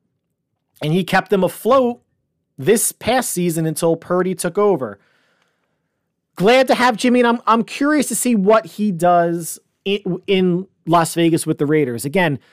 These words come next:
when you look at the stats, other than win-losses, which, again, isn't Derek Carr's fault because he's been saddled with a Raiders team who's had a defense that's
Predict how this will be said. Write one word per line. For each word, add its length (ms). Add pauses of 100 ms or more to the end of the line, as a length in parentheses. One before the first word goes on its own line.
(120)
when 120
you 80
look 140
at 80
the 60
stats, 880 (440)
other 200
than 180
win-losses, 680
which, 160
again, 200
isn't 240
Derek 280
Carr's 360
fault 240
because 300
he's 180
been 140
saddled 440
with 120
a 60
Raiders 360
team 240
who's 220
had 400 (760)
a 60
defense 540
that's 240